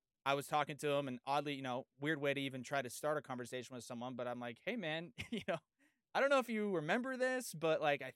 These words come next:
think you duetted a video of mine that did really well." And, and, um, yeah, so that's how we kinda got connected at first. But now, you know,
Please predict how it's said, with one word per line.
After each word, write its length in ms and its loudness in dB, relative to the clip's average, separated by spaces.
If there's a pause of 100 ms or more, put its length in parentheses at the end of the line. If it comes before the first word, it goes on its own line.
(100)
think 220 -2
you 140 0
duetted 440 4
a 60 2
video 400 0
of 120 -2
mine 380 0
that 180 -4
did 160 0
really 220 0
well." 460 6
And, 140 -6 (480)
and, 320 0
um, 400 2 (200)
yeah, 260 4 (240)
so 300 4
that's 200 4
how 120 2
we 100 0
kinda 220 0
got 160 2
connected 340 -4
at 100 0
first. 360 -2 (100)
But 160 2 (420)
now, 520 4 (240)
you 80 -6
know, 220 -4